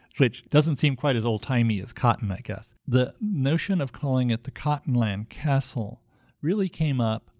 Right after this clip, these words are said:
only when the application was made to the Texas Historical Commission for a historical marker. And there was concern on the part of one historical commission staffer that most Texas towns or cities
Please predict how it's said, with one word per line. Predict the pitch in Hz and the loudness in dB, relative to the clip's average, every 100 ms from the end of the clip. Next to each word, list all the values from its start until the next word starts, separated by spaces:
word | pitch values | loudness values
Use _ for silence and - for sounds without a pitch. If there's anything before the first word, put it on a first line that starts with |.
| _ | _
only | 135 165 180 175 165 | -2 0 0 0 -2
when | 170 123 120 120 120 120 170 _ | -4 0 2 2 0 -2 -6 _
the | 151 139 135 135 - - | -20 -18 -14 -4 -4 0
application | 120 131 120 151 151 160 147 | 0 -2 -2 0 0 0 0
was | 117 107 | 0 0
made | 107 98 101 104 | 0 0 -4 -4
to | 110 | -4
the | |
Texas | 113 120 120 104 | 2 2 2 -4
Historical | 110 - 131 165 - | -4 -4 -2 -2 -2
Commission | 113 110 92 - 107 | -4 -2 -2 -2 -4
for | - 120 | -2 0
a | |
historical | 131 - 160 240 - 92 | 0 0 -2 0 -2 -4
marker. | - - - _ _ - | -4 -12 -20 _ _ -2
And | 131 131 131 127 123 | 0 0 0 -2 -2
there | 147 143 | 0 2
was | 131 | 0
concern | - 131 120 202 208 185 | 0 -4 -2 -2 0 0
on | 131 | 0
the | 127 | -2
part | - 120 113 - | -2 0 0 -2
of | 127 113 113 113 156 - | 0 0 0 -2 -6 -10
one | 180 117 120 120 120 | -8 -2 0 0 -2
historical | 117 - 120 - | -4 -2 -2 -2
commission | - 127 113 - 107 | -2 2 2 2 -2
staffer | - 127 123 - 117 110 - - - _ 123 | 0 0 0 -2 -4 -4 -8 -20 -20 _ -2
that | 127 120 117 - _ _ _ _ | 0 0 -4 -12 _ _ _ _
most | 135 139 160 - | -2 -2 -2 -6
Texas | - 156 - - 123 - _ _ - | -2 -2 0 -2 -2 -6 _ _ -10
towns | - 131 113 117 117 | -4 0 2 2 0
or | 190 117 | -2 -4
cities | - - 139 120 107 107 | -2 2 4 4 0 -6